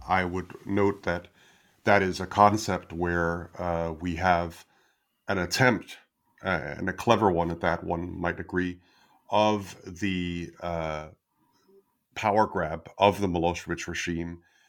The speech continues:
to disguise itself as essentially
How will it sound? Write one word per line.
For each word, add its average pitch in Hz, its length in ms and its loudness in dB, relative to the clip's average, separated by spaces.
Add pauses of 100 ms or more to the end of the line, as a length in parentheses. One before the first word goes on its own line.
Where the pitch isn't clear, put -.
(160)
to - 120 -6
disguise 98 560 2
itself 87 600 2
as 85 360 2
essentially 87 840 -2